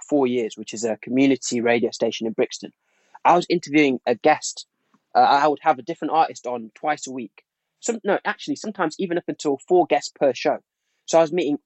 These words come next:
all kinds of artists, spending my weeks researching them, going through their old tweets and Instagram photos just to learn stuff about them, to appreciate them, to give them the best interview. I always wanted to be the guy on the show who would give artists the best interview they'd ever have.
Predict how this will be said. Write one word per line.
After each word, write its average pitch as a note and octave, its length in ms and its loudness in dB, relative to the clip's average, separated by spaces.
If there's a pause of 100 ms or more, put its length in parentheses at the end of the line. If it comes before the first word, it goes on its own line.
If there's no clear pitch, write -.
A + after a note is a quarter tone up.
all G#3+ 240 4
kinds D#3+ 320 0
of C#3+ 80 0
artists, C3 540 0 (320)
spending D#3 380 2
my D3 100 2
weeks C#3 400 -2
researching C#3 580 2
them, C#3 380 0 (280)
going D#3 220 4
through D3+ 160 0
their C#3+ 140 2
old D3 240 2
tweets D3+ 320 0
and B2 100 -4
Instagram C3+ 480 -2
photos B2+ 220 0
just - 220 -6
to D3 60 -6
learn D3+ 360 4
stuff - 240 -8
about C#3 260 2
them, A2+ 160 -20
to - 120 -4
appreciate C3+ 500 -2
them, A2+ 120 -18
to - 120 -18
give B2+ 140 -2
them B2 120 -4
the A#2 80 -4
best - 240 -2
interview. - 360 -4 (440)
I - 160 4
always E3+ 220 6
wanted D3+ 240 2
to A2+ 80 -20
be C3+ 160 0
the A#2 80 -6
guy B2 240 0
on A2+ 80 -2
the A2+ 80 -10
show A#2+ 240 2 (100)
who A#2 280 -6 (340)
would - 160 -6
give - 180 4
artists - 320 2
the - 80 -12
best - 260 -4
interview A#2 300 -6
they'd G#2+ 180 0
ever G#2+ 140 -4
have. A2+ 220 4